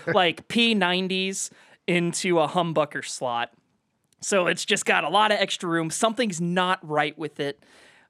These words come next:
Uh, it's, it's j-, it's old. There's a giant crack in the neck.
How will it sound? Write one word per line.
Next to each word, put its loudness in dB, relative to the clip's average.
Uh, 2
it's, -6
it's -2
j-, 0
it's 0
old. 4
There's -2
a -6
giant -4
crack 0
in -4
the -4
neck. -4